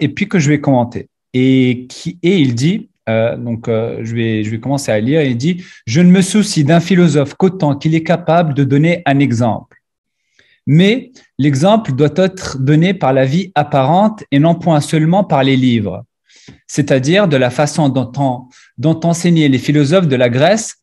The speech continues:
par la mine, l'attitude, le costume, la nourriture, les mœurs. »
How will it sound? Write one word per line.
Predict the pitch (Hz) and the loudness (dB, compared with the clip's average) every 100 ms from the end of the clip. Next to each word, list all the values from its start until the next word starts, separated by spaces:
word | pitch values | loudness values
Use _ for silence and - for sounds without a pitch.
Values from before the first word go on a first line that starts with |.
| _ _ _ _ _ | _ _ _ _ _
par | - 127 | -2 2
la | 123 | 2
mine, | 131 160 202 202 202 _ | 4 4 4 2 -2 _
l'attitude, | 131 165 170 160 - 170 202 185 - | 0 0 0 -4 0 0 2 0 0
le | 143 139 | 0 0
costume, | 165 151 - 180 208 196 | 0 -2 -2 0 2 2
la | 139 | 2
nourriture, | 135 147 160 165 185 196 175 | 2 2 0 -2 0 2 2
les | 135 127 | 2 2
mœurs. » | 123 101 - - - | 0 -2 -6 -18 -20